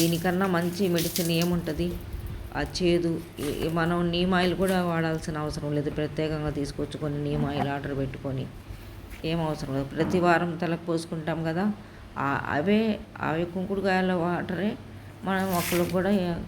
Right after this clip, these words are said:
కొన్ని ఉంచేసుకొని వేసుకుంటే సరిపోతుంది. పనిలో పని కలిసిపోతుంది. మనకు హెయిర్ మట్టిపోతుంది, ఇటు మొక్కల్లో, ఓ, ఇవి మొక్కలు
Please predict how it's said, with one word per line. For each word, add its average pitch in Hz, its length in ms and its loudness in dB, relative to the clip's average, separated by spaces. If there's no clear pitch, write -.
కొన్ని 170 260 0
ఉంచేసుకొని 170 640 -2
వేసుకుంటే 180 560 -2
సరిపోతుంది. 139 640 -4
పనిలో 196 280 6
పని 190 320 2
కలిసిపోతుంది. 151 600 -2
మనకు 151 260 -4
హెయిర్ 165 300 4
మట్టిపోతుంది, 185 720 2
ఇటు 190 140 2
మొక్కల్లో, 190 500 2
ఓ, - 20 2
ఇవి 175 220 4
మొక్కలు 180 360 2